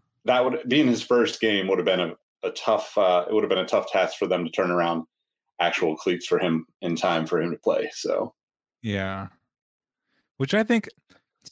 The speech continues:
Speaker 2: so LeBron every now and again is photographed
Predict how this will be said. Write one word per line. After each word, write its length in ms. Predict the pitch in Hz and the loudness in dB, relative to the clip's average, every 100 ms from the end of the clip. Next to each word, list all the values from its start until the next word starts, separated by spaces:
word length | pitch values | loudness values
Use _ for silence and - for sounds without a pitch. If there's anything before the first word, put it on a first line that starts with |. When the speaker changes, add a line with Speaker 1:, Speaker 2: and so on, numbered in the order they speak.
| 170 | 0
Speaker 2:
so 180 | 160 | 0
LeBron 600 | 135 143 120 165 165 165 147 | 2 0 2 2 4 2 0
every 180 | 147 | 2
now 220 | 139 131 135 | 2 2 2
and 100 | 131 | 0
again 500 | 120 120 123 120 110 _ _ _ _ | 0 0 0 -2 -8 _ _ _ _
is 140 | 110 - | -8 -4
photographed 920 | 123 117 113 107 110 110 101 - | 0 2 2 2 2 0 -4 -12